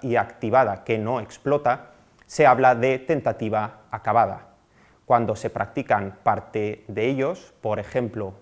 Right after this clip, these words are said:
bomba colocada pero no activada, se habla de tentativa inacabada. Dado que el artículo dieciséis, apartado primero del Código Penal, se refiere a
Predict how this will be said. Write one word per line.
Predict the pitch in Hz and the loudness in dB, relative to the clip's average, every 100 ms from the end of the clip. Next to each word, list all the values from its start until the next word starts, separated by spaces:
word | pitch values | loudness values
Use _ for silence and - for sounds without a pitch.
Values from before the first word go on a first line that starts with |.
| - | -8
bomba | 110 127 101 95 - | 0 0 0 -6 -4
colocada | 123 107 104 98 - 127 110 92 - | -2 0 -2 -4 0 0 0 -4 -6
pero | - 120 104 | -2 0 -2
no | 101 104 | -4 -6
activada, | 104 - 131 107 110 - - _ | -6 -4 0 0 -2 -6 -18 _
se | - 151 | -6 2
habla | 113 110 110 - | 2 2 0 -2
de | 110 117 117 - | -4 -4 -4 -4
tentativa | - 131 110 104 104 104 104 - _ | -2 -2 -2 -4 -4 -4 -4 -10 _
inacabada. | - 123 98 104 90 - - _ _ _ - - _ _ _ _ _ | -8 -6 -6 -6 -10 -12 -20 _ _ _ -20 -20 _ _ _ _ _
Dado | 120 120 | 0 2
que | 123 | 2
el | |
artículo | 117 120 147 151 147 135 127 120 | 2 2 -2 0 4 4 2 0
dieciséis, | 123 123 - 156 120 - | -4 -4 0 0 0 -4
apartado | 107 101 117 110 - | -8 -2 0 -2 -2
primero | 120 131 120 | -2 0 0
del | 107 104 | -2 -2
Código | 117 110 110 | -2 -2 -2
Penal, | 120 131 107 107 | -2 -2 -4 -8
se | - - 110 | -18 -8 -6
refiere | 107 - 143 113 - | -6 -2 -2 -2 -4
a | 117 98 - | -6 -6 -6